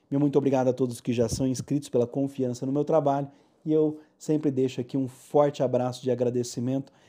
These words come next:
ao carinho das pessoas que deixam comentários nesse canal. Meu muito obrigado. A situação é a seguinte. Eu tô vindo aqui dar uma satisfação que não é minha, mas é uma resposta que o I N S S tinha que dar pra população brasileira. É o que está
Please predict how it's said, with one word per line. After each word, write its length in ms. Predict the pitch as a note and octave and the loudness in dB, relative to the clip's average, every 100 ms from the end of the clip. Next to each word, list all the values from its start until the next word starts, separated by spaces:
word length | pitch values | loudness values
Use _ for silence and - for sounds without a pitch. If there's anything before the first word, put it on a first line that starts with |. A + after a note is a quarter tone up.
| _ _ | _ _
ao 180 | D3+ D3+ | 2 2
carinho 640 | - - F3+ E3+ D#3 D3+ | 0 2 4 4 4 2
das 180 | D3+ C#3+ | 2 0
pessoas 460 | - C#3+ - C3+ | -2 -6 -4 -6
que 140 | - C3+ | -6 -6
deixam 360 | B2+ B2+ C3+ | -4 -4 -8
comentários 680 | C3+ - C#3+ C#3 C3 B2 A#2 | -8 -2 -2 0 0 -2 -2
nesse 200 | A#2+ - | -6 -8
canal. 400 | - C3 F#2+ F2 _ _ _ _ _ | -8 -8 -8 -10 _ _ _ _ _
Meu 120 | C#3 C3 | 0 2
muito 220 | B2 B2+ | 2 -2
obrigado. 420 | B2 G#2+ F2+ E2+ _ _ _ _ _ _ _ _ _ | -2 -4 -6 -12 _ _ _ _ _ _ _ _ _
A 80 | D3+ | -4
situação 320 | - E3+ E3+ | 4 6 6
é 40 | A3 | 4
a 40 | |
seguinte. 560 | G#3 G#3+ E3 B2 - - _ _ _ | 2 2 2 2 -4 -14 _ _ _
Eu 60 | C3+ | -2
tô 100 | D#3+ | 0
vindo 160 | F#3 | 4
aqui 180 | F3 F#3 | 2 2
dar 140 | E3+ | 4
uma 120 | E3 D#3 | 4 2
satisfação 580 | D3+ C#3+ - C#3 F3 | 0 -2 -2 -2 -2
que 100 | F3 | -2
não 180 | E3 F#3 | 2 2
é 80 | A#3 | 2
minha, 560 | G3 F3+ E3 C#3 A#2 G#2+ _ _ _ | 2 2 2 0 -2 -6 _ _ _
mas 160 | A#2+ B2 | -4 -2
é 40 | |
uma 120 | D3 | 0
resposta 680 | C#3+ C#3 - D#3 D#3 D#3 D3 | 0 -2 0 2 2 2 -6
que 180 | D3+ E3 | -4 -2
o 60 | |
I 120 | E3 E3 | 0 2
N 240 | D#3 D3+ | 2 2
S 220 | C#3 - | 0 2
S 280 | E3+ D#3+ - | 2 2 -4
tinha 200 | - G3+ | -4 -2
que 140 | G3+ | 0
dar 180 | D3+ D3+ | 2 2
pra 140 | D3+ C#3 | 2 2
população 580 | D3 C#3+ C3+ B2 C3+ | 2 0 -2 -4 -6
brasileira. 540 | B2 B2 A#2 G#2+ F#2+ F2+ _ _ _ _ _ _ - | -2 -2 -2 -6 -10 -14 _ _ _ _ _ _ -2
É 80 | C3+ | -2
o 60 | |
que 100 | C#3 | -2
está 640 | - D#3+ D#3 C#3 G#2 - | 0 4 4 2 -2 -10